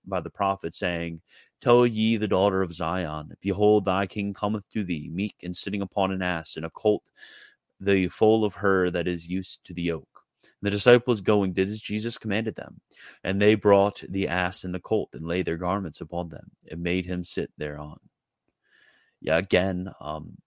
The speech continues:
that was Jesus's, uh, colt to begin with. So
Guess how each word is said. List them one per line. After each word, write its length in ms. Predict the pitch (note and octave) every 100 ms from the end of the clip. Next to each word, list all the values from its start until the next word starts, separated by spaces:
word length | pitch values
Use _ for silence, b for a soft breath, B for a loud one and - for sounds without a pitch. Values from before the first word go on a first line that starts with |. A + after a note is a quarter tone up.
| _
that 200 | D#2+ E2
was 280 | D2+ F2+ E2
Jesus's, 800 | - F2 D#2 F2+ - E2+ D#2 - _
uh, 220 | D#2 D2+
colt 360 | D#2 - F#2+ -
to 60 | E2
begin 300 | E2+ F2+ F#2+
with. 340 | F#2+ F2+ - - _ _ _ _ _ _ -
So 440 | - D#2 D#2+